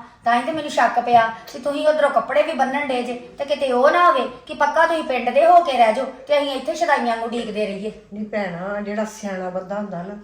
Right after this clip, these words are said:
Speaker 2: ਉਹਨੂੰ ਚਾਰ ਚੁਫੇਰੇ ਦਾ ਫਿਕਰ ਹੁੰਦਾ। ਮੈਨੂੰ ਤੁਹਾਡਾ ਫਿਕਰ ਆ, ਉਹਨਾਂ ਦਾ ਵੀ ਆ। ਚੱਲ ਨੂੰਹਾਂ ਧੀਆਂ ਦੀ ਤਾਂ ਵੱਖਰੀ ਗੱਲ ਆ, ਜਿਹੜਾ ਪਿੰਡ ਦਾ ਕੰਜਰਖਾਨਾ ਮੈਂ ਪਾ ਲਿਆ ਨਾ, ਇਹ 'ਚ ਤਾਂ ਮੈਨੂੰ ਜਾਣਾ ਹੀ ਪੈਣਾ।
Speaker 1: ਤਾਈ ਜੀ,
Speaker 2: ਆਹੋ।
Speaker 1: ਤੁਸੀਂ ਨਾ ਹੱਸਦੇ ਬੜੇ ਵਧੀਆ ਲੱਗਦੇ ਜੀ। ਅੱਜ ਤੁਸੀਂ ਦਿਲੋਂ ਮੇਰੇ ਨਾਲ ਗੱਲ ਕਰਨ ਡਏ ਜੀ।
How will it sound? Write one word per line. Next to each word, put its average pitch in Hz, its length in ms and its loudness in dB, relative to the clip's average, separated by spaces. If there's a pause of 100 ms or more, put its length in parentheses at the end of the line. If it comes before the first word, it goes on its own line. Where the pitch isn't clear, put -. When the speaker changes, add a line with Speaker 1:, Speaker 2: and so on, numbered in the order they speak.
(280)
Speaker 2:
ਉਹਨੂੰ 233 160 -10
ਚਾਰ 214 240 -4
ਚੁਫੇਰੇ 214 380 -8
ਦਾ 214 120 -2
ਫਿਕਰ 190 260 -8
ਹੁੰਦਾ। 180 240 -8 (200)
ਮੈਨੂੰ 277 200 -4
ਤੁਹਾਡਾ 214 360 0
ਫਿਕਰ 233 340 -6
ਆ, 170 80 -6 (260)
ਉਹਨਾਂ 294 340 2
ਦਾ 311 120 2
ਵੀ 277 140 -2
ਆ। 214 80 -2 (240)
ਚੱਲ 285 260 0
ਨੂੰਹਾਂ 269 280 2
ਧੀਆਂ 277 260 -4
ਦੀ 208 100 -6
ਤਾਂ 214 120 -8
ਵੱਖਰੀ 240 340 -8
ਗੱਲ 262 100 0
ਆ, 285 120 0
ਜਿਹੜਾ 269 160 0
ਪਿੰਡ 240 300 -4
ਦਾ 240 120 -2
ਕੰਜਰਖਾਨਾ 233 560 -6
ਮੈਂ 226 120 -8
ਪਾ 214 220 -2
ਲਿਆ 233 220 -4
ਨਾ, 254 100 -8 (320)
ਇਹ 269 160 -4
'ਚ 277 80 -10
ਤਾਂ 262 80 -8
ਮੈਨੂੰ 240 260 -4
ਜਾਣਾ 208 240 0
ਹੀ 214 60 -6
ਪੈਣਾ। 170 320 -6 (560)
Speaker 1:
ਤਾਈ 196 100 -12
ਜੀ, 208 60 -4
Speaker 2:
ਆਹੋ। 185 540 -8 (320)
Speaker 1:
ਤੁਸੀਂ 202 200 -10
ਨਾ 220 80 -10
ਹੱਸਦੇ 226 380 -12
ਬੜੇ 196 200 -10
ਵਧੀਆ 208 280 -8
ਲੱਗਦੇ 185 280 -10
ਜੀ। 196 180 -16 (480)
ਅੱਜ 220 100 -8
ਤੁਸੀਂ 247 260 -14
ਦਿਲੋਂ 226 280 -8
ਮੇਰੇ 233 240 -10
ਨਾਲ 214 120 -10
ਗੱਲ 196 200 -8
ਕਰਨ 180 260 -10
ਡਏ 185 140 -10
ਜੀ। 196 140 -16